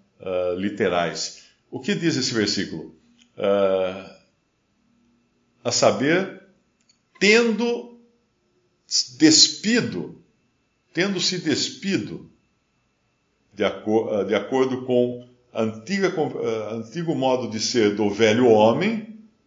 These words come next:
que se corrompe de acordo com as su-, suas, ah, as suas concupiscências do engano.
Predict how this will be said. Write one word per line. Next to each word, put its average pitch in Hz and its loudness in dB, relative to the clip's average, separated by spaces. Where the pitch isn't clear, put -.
que 120 -4
se 127 -2
corrompe 120 2
de 113 -4
acordo 110 -2
com 104 -6
as 95 -10
su-, - -12
suas, - -8
ah, 80 -8
as 82 -10
suas 98 -8
concupiscências 107 -6
do 107 -2
engano. 98 -4